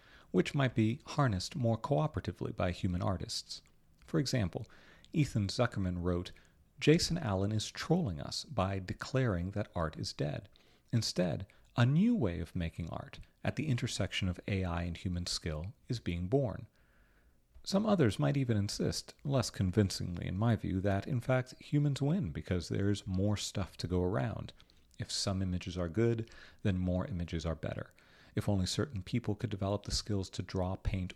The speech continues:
or design with digital tools, better to empower everyone with the machine-aided capacity to produce similar work. I'm not sure about any of that.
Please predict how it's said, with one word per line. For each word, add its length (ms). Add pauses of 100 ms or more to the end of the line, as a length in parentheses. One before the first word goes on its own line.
or 80
design 440
with 160
digital 340
tools, 520 (500)
better 280
to 200
empower 560
everyone 460
with 120
the 80
machine-aided 800
capacity 640 (300)
to 100
produce 320
similar 400
work. 340 (840)
I'm 100
not 200
sure 340
about 320
any 160
of 140
that. 260